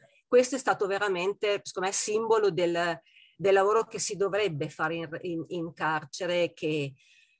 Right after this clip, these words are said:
a volte sembra un'utopia, però non si molla, ecco. E l'importanza proprio della presenza di tutti, della, eh, della forza di tutti. Però, ehm, mm,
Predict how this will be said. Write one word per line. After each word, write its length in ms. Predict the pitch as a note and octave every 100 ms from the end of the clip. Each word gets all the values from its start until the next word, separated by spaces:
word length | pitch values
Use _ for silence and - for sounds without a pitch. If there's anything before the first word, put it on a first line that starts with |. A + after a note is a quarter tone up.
| _ _ _
a 100 | -
volte 300 | E3+ F#3 F#3
sembra 320 | E3 F3+ F#3
un'utopia, 800 | F#3 F#3 - G3+ - E3 F#3 F3+
però 680 | - E3 D#3+ F3 E3+ D#3 D#3+
non 220 | D#3 D#3
si 180 | E3 -
molla, 540 | E3 D#3+ C#3+ D#3 D#3 D3+
ecco. 520 | D3 _ C#3+ D3+ C3+ _ _ _ _ _ - -
E 80 | F#3+
l'importanza 920 | F#3+ F#3 F#3 F#3 F3 F3+ F#3+ A3 G3+
proprio 320 | D#3+ D3+ F#3+
della 200 | E3 E3+
presenza 520 | - F3 E3+ F#3 F#3+
di 160 | F3 D3+
tutti, 440 | G3 F#3+ - D#3+
della, 560 | D3 D#3 D#3+ D#3 D#3 D#3 _ _ _ _
eh, 140 | - D#3+
della 240 | F3 E3+
forza 420 | - F3 D#3+ -
di 160 | E3 D#3+
tutti. 640 | - E3 - _ D3+ D#3+ E3 _ _
Però, 500 | - F#3+ D#3+ F3+ F#3 -
ehm, 800 | F3 E3+ E3 D#3+ D#3+ D#3+ D#3 - _ _ _ _ _ _ _ _
mm, 920 | E3+ E3+ E3+ E3+ D#3+ C3 A#2 A2 D#3